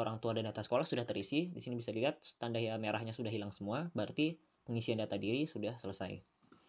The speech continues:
Kemudian kita lanjut ke tab berikutnya, yakni persyaratan. Nah, di persyaratan ini,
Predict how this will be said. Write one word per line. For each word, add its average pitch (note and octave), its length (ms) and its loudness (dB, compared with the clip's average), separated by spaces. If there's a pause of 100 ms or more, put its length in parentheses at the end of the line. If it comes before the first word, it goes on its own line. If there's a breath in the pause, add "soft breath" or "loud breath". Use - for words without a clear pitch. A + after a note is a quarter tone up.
(380 loud breath)
Kemudian B2 240 6
kita F3 180 4
lanjut D3+ 300 4
ke D#3+ 100 2
tab - 220 0
berikutnya, D3 560 0
yakni D3+ 240 -4
persyaratan. A2 720 -2 (1400)
Nah, C#3+ 160 2
di C3 80 0
persyaratan B2+ 500 6
ini, C3 380 0